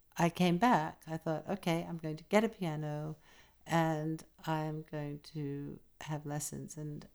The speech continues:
I m-, had met him before, and coincidentally, he was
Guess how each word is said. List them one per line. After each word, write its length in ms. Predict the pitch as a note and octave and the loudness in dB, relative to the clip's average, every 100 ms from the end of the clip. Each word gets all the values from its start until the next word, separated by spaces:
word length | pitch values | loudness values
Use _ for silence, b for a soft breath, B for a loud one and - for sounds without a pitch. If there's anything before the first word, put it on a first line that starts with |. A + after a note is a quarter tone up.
| - | -6
I 320 | D3+ D3+ D#3 | -4 -4 -6
m-, 300 | E3+ E3+ D#3+ - - | -6 -6 -6 -8 -4
had 220 | F3 F3+ | -2 4
met 220 | G3+ A3+ | 6 6
him 140 | G#3+ F3 | 4 0
before, 500 | E3 - F3+ D#3 D3 - | -4 -4 0 2 2 -2
and 180 | D3+ - | -6 -2
coincidentally, 720 | F#3+ F#3 E3 D#3+ D3+ C#3+ C#3+ | 2 2 0 -2 -4 -6 -6
he 160 | D3+ D3 | -4 -4
was 300 | C#3+ C#3+ | -4 -8